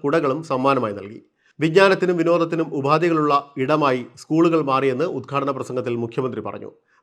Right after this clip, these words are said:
പലവിധ സൗകര്യങ്ങളാണ് കുട്ടികൾക്കായി സ്കൂളുകളിൽ ഒരുക്കിയതെന്നും മുഖ്യമന്ത്രി വ്യക്തമാക്കി.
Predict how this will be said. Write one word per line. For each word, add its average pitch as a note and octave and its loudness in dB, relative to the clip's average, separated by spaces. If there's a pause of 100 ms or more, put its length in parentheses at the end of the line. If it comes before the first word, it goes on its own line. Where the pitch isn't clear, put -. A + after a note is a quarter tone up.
(100)
പലവിധ E3+ 4
സൗകര്യങ്ങളാണ് D3+ -2
കുട്ടികൾക്കായി C3+ -4
സ്കൂളുകളിൽ C#3 -4 (280)
ഒരുക്കിയതെന്നും C#3 0
മുഖ്യമന്ത്രി B2 -8
വ്യക്തമാക്കി. A2 -8